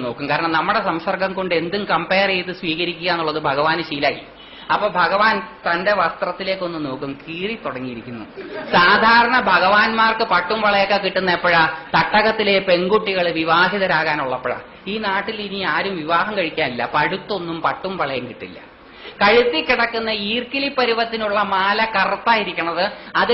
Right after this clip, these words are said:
കഴുകണമെങ്കിൽ ശാന്തിക്കാരൻ കനിയണം. ശാന്തിക്കാരെ കിട്ടാൻ നാട്ടിലൊക്കെ ഭയങ്കര ബുദ്ധിമുട്ടാ. ഒരു ശാന്തിക്കാരൻ തന്നെ അഞ്ച് അമ്പലങ്ങളിലൊക്കെ ശാന്തി, ഓട്ടശാന്തിയായി ഇപ്പം. മര്യാദയ്ക്കുള്ള ശാന്തിക്ക് ആളെ കിട്ടാനില്ല. അപ്പൊ ശാന്തിക്കാരൻ കനിഞ്ഞാൽ മാത്രമേ ഇത് മുക്കുപണ്ടമാണോ സ്വർണമാണോ എന്ന് തിരിച്ചറിയൂ.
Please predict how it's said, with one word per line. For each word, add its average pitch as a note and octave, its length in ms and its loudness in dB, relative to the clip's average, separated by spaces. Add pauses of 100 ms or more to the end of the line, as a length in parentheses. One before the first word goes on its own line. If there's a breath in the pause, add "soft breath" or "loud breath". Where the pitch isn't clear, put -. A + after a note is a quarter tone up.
കഴുകണമെങ്കിൽ G#3+ 640 2 (120)
ശാന്തിക്കാരൻ G#3+ 720 2
കനിയണം. F#3 480 2 (260 loud breath)
ശാന്തിക്കാരെ A3 520 2
കിട്ടാൻ G3 320 -2
നാട്ടിലൊക്കെ F#3 580 2
ഭയങ്കര E3+ 540 2
ബുദ്ധിമുട്ടാ. D3 440 0
ഒരു E3+ 280 4
ശാന്തിക്കാരൻ F#3 580 0
തന്നെ F3+ 200 -2
അഞ്ച് D3 180 0
അമ്പലങ്ങളിലൊക്കെ C3+ 680 0
ശാന്തി, A#2+ 180 -4
ഓട്ടശാന്തിയായി F3+ 800 2
ഇപ്പം. A2+ 200 -10
മര്യാദയ്ക്കുള്ള F#3+ 600 0
ശാന്തിക്ക് G3 340 2
ആളെ A#3 160 4
കിട്ടാനില്ല. - 360 -6 (600 loud breath)
അപ്പൊ A3+ 140 2 (100)
ശാന്തിക്കാരൻ C4 680 2
കനിഞ്ഞാൽ A#3 420 4
മാത്രമേ A3+ 480 4 (140)
ഇത് A#3+ 180 6
മുക്കുപണ്ടമാണോ A3 960 4
സ്വർണമാണോ A3 680 4
എന്ന് G3+ 200 -2
തിരിച്ചറിയൂ. F3+ 480 -2